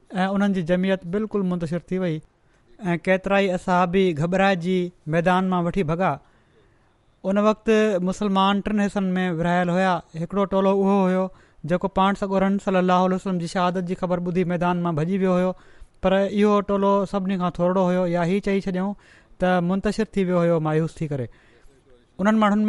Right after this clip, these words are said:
حضرت عثمان بن عفان به شامل هئا، پر جهڙوڪ قرآن شريف ۾ ذڪر اچي ٿو، ان وقت جي خاص حالتن ۽ انهن ماڻهن جي دلي ايمان ۽ اخلاص کي مدنظر رکندي الله تعاليٰ انهن کي معاف فرمائي ڇڏيو. انهن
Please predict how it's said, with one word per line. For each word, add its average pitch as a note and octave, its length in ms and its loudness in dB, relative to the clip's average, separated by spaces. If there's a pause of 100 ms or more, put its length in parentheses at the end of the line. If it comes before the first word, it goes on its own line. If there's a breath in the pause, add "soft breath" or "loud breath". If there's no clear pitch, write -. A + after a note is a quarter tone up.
حضرت F#3+ 240 -2
عثمان F#3 440 -2
بن F3+ 120 -2
عفان F3+ 340 -2
به D#3 80 -4
شامل E3 300 -2
هئا، E3 180 2 (420 soft breath)
پر F3+ 160 2
جهڙوڪ F#3+ 280 2 (100)
قرآن F#3 220 0
شريف ۾ G#3 240 -2 (140)
ذڪر F3 220 -2
اچي F#3 220 0
ٿو، F#3+ 160 0 (400 soft breath)
ان G3 120 -2
وقت G3+ 280 0
جي F#3 160 0
خاص F#3 440 0
حالتن ۽ F#3 440 -2 (1300 soft breath)
انهن G3+ 200 2
ماڻهن F#3+ 300 2
جي F#3+ 100 0
دلي F#3 300 0
ايمان ۽ F#3+ 500 0 (160)
اخلاص F#3 400 -2
کي F#3+ 80 -6
مدنظر F3 480 -2
رکندي F3 360 -2
الله F3 200 -2
تعاليٰ F3 340 -2
انهن E3 200 -2
کي E3 140 -2
معاف D#3 340 -2
فرمائي D3+ 260 -2
ڇڏيو. D#3 260 -2 (1900)
انهن G#3+ 200 0